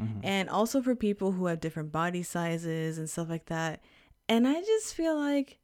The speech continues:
Speaker 2: you know, that may have, like, kind of gone smoothly now, because most of the foreigners here are just trying to get their coin. They're not trying
Speaker 1: Yeah,
Speaker 2: to get
Speaker 1: we're, we're not
Speaker 2: deported.
Speaker 1: trying to fight.
Speaker 2: But with an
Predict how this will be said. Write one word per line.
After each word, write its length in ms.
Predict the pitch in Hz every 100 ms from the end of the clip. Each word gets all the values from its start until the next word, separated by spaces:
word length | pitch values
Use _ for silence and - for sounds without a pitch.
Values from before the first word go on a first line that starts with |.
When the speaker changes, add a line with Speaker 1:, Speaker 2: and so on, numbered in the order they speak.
| _
Speaker 2:
you 140 | 240 262
know, 180 | 269 262
that 260 | 247 294
may 340 | 339 403 392 - - - -
have, 520 | - 196 180 - - _ _ -
like, 240 | 175 160 - _ _ _
kind 260 | - 214 190
of 280 | 160 156 - - - -
gone 340 | 170 170 175 175
smoothly 600 | - 180 190 185 190 180
now, 420 | 165 160 170 202
because 460 | 196 190 - 165 165
most 200 | 160 -
of 60 |
the 100 | 160
foreigners 500 | 156 - 165 156 156
here 240 | - 233 220
are 40 |
just 220 | 190 185
trying 160 | - 190
to 80 | 175
get 160 | -
their 140 | - -
coin. 480 | - 233 226 220 226 - - -
They're 100 | 180
not 200 | 175 175
trying 180 | 143 -
Speaker 1:
Yeah, 40 |
Speaker 2:
to 0 |
get 80 | 113 185 -
Speaker 1:
we're, 80 | -
we're 160 | 240 240
not 60 | 233
Speaker 2:
deported. 280 | 226 226
Speaker 1:
trying 260 | 170 170 165
to 80 | 113
fight. 420 | - 165 120 -
Speaker 2:
But 380 | 220 254 269 - _ 226
with 220 | 269 269
an 200 | 247